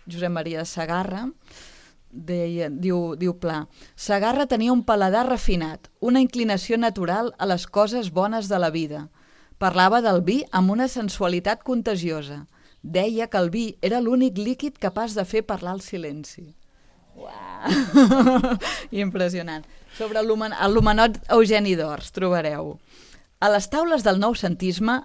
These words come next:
el vi era ritual. D'Ors el degustava com si llegís Horaci i trobava que l'olor del vi blanc del Penedès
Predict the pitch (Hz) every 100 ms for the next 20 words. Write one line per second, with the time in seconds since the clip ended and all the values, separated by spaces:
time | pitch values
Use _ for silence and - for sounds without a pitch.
0 | - - 180 175 269 254 233 240 226 185
1 | 165 123 120 - - _ _ - 180 240
2 | 220 269 - - 180 185 185 190 185 262
3 | 302 277 214 - 202 185 202 233 233 170
4 | 151 - 156 151 - - - - 202 180
5 | 170 226 190 190 196 185 175 165 208 269
6 | 226 180 160 151 151 160 147 151 254 247
7 | 160 151 165